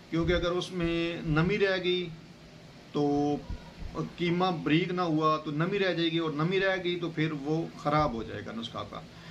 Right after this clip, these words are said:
आपने करना इस तरह है कि उसको बिल्कुल break कीमा करके आपने उसको आग के ऊपर जो है किसी बर्तन में डाल के, कढ़ाई वगैरह में डाल के उसको बिल्कुल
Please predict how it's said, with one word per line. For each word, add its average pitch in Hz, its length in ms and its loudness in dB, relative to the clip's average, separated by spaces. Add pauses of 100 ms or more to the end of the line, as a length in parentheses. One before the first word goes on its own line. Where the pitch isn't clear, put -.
(260)
आपने 165 280 4
करना 190 280 0
इस 208 100 -2
तरह 202 220 0
है 202 120 0
कि 180 220 2 (200)
उसको 170 260 -4 (120)
बिल्कुल 208 340 0
break 165 400 0 (120)
कीमा 170 300 2
करके 175 340 -2 (680)
आपने 151 360 4
उसको 165 320 0 (760)
आग 170 200 4
के 165 160 -2
ऊपर 139 440 -2 (800)
जो 131 180 0
है 123 200 2 (520)
किसी 151 240 0
बर्तन 135 340 0
में 143 200 0
डाल 120 180 0
के, 131 160 -4
कढ़ाई 131 260 -6
वगैरह 117 260 -6
में 117 120 -2
डाल 113 180 -6
के 131 120 -12 (180)
उसको 143 340 -6
बिल्कुल 143 340 -6